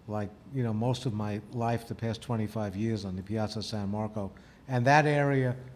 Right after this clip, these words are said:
of Venice is actually called San Marco. So it connects San Marco with Dorsoduro.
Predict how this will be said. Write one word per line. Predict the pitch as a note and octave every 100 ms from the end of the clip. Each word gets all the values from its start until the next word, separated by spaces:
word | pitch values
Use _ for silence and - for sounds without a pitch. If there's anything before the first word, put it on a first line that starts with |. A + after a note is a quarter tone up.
| -
of | A#2
Venice | G2+ B2+ B2+ A#2+
is | A2+ G2+
actually | A2+ A2+ G#2+ G#2
called | - G#2 G2
San | G2 A2 G2+
Marco. | G2+ G#2 - F#2
So | F2+ G2
it | F#2+
connects | - C#3 D3 C#3+ - - - - -
San | - D3 D3+
Marco | C#3 C3 B2+ B2+ A#2 A2 - - - -
with | A2 G#2+ F2+
Dorsoduro. | A#2+ A#2 - G#2+ G#2 G2 F#2